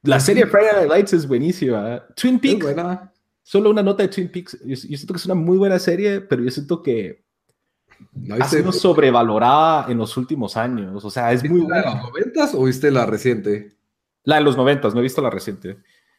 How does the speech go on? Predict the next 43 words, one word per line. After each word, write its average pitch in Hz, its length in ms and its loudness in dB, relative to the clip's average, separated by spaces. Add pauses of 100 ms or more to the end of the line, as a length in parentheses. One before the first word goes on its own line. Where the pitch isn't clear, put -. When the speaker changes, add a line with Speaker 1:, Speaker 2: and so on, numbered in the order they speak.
(120)
Speaker 2:
La 92 320 -14
reciente 147 320 -4
dicen 165 160 -2
que 135 80 -4
está 131 140 -6
muy 113 180 -6
buena, 107 320 -8 (800)
pero 110 140 -6
Speaker 1:
Y 123 120 -2
de 147 60 4
ahí 151 60 2
Speaker 2:
nunca - 60 0
la - 60 -2
voy 180 160 -2
a 170 40 -4
ver. 165 100 -2
Speaker 1:
tengo, 131 280 -12 (260)
eh, 123 180 0 (140)
Parks 165 240 0
and 160 80 0
Recreation 202 880 -4
y 127 120 -4
American 123 420 -2
Horror 104 200 -4
Story. 73 360 -14 (1300)
Speaker 2:
Bastante, 135 520 -4
bastante 151 400 -2
comedia 185 520 2
y 131 180 0
diste 151 260 -2
el 127 160 0
spoiler 160 420 -2
de 120 100 0
que 104 140 -4
no 123 140 -2
va 139 80 -2
a 139 40 -2
haber 143 120 0
anime 131 380 0
en 135 100 -2
tu 123 120 -6
top 127 200 -2
cinco. 135 420 -6